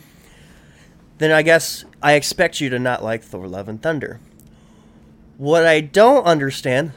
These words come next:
sorry, Josh Carlberg, <laughs> are people who loved Ragnarok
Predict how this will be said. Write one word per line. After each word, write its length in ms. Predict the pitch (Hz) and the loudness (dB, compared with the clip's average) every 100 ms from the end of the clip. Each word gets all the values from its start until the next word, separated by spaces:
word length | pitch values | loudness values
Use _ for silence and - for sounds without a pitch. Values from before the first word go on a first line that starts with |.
| - - | -20 -20
sorry, 360 | - 101 110 | -10 -6 -6
Josh 320 | 107 107 120 | -6 -8 -8
Carlberg, 520 | - 98 90 95 120 - _ _ _ _ - | -10 -10 -10 -12 -16 -20 _ _ _ _ -20
<laughs> 920 | - 587 605 587 - - - - - | -20 -20 -20 -20 -20 -20 -20 -20 -6
are 140 | 151 156 | 0 0
people 420 | - 196 190 180 | 0 -4 -2 -2
who 140 | 185 160 | -2 -4
loved 480 | 143 139 160 170 | 0 4 4 2
Ragnarok 760 | 135 120 104 101 101 92 90 | -2 -2 -2 -8 -10 -10 -12